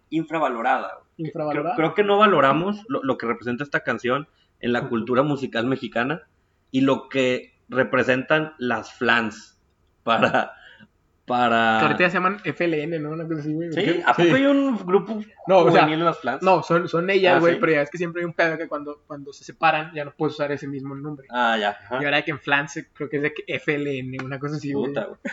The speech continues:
Speaker 1: Sa-, ¿sabes qué estaba pensando hace poquito, güey? Me daría mucho coraje el saber que el grupo o el club de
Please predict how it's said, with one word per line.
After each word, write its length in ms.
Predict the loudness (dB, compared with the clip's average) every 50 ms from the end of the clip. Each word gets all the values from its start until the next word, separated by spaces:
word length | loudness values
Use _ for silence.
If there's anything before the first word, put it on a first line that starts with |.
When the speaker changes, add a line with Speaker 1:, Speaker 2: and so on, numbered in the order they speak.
| -6 -6 -4 -4
Speaker 1:
Sa-, 100 | -4 -6 0
¿sabes 200 | 2 2 2 2
qué 60 | 0 -2
estaba 220 | 0 0 0 0
pensando 220 | 0 -2 -2 -2
hace 80 | -4 -6 -10
poquito, 380 | -12 -12 -12 -10 -8 -8 -8
güey? 220 | -6 -6 -8 -10 -12 _ _ -8
Me 100 | -4 -2
daría 180 | -2 -2 -2
mucho 260 | -2 -4 -4 -6 -8
coraje 360 | -8 -6 -4 -2 -4 -4 -4 -8
el 80 | -8
saber 340 | -6 -6 -4 -2 -4 -4 -6 -8
que 80 | -6 -6
el 200 | -6 -6 -8 -10 _ _ _ _ _ -10
grupo 380 | -6 -6 -6 -6 -6 -6 -6
o 280 | -4 -4 -6 -6 -8 -10
el 80 | -10 -10
club 220 | -10 -10 -8 -6
de 140 | -6 -6